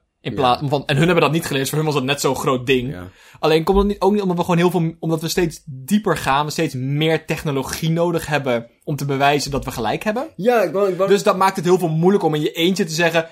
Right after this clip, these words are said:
Speaker 1: "Ik denk dat dit bestaat," want je hebt meer s-, ja.
Speaker 2: Ja,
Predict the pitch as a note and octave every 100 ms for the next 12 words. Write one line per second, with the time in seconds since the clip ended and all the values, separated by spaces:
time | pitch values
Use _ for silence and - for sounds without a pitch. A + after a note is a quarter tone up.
0 | - D#4+ C#4 D#4 D#4 B3 D#4 C4 C4+ C4
1 | A#3+ A#3+ F3+ F3 E3 C3 E3 - _ -
2 | - B2+ C#3+ D#3+ E3 D3 - - D3 D3
3 | D#3 B2 - - C#3 A#2+ F2